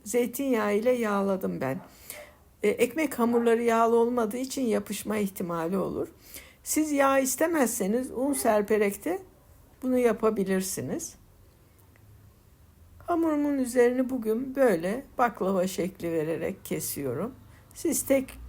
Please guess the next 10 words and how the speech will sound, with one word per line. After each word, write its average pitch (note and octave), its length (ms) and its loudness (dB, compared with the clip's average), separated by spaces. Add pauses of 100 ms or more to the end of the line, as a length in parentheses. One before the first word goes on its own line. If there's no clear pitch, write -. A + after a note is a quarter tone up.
kesik A3 420 -2
de F3 80 2
atabilirsiniz D3 1000 -4
veya G3 360 2
değişik G#3+ 420 2
şekillerde - 800 -8
kesebilirsiniz. - 1160 -6 (680)
Ekmeğin B3 400 0
hamurunu A#3+ 420 2
keserseniz A#3+ 880 -2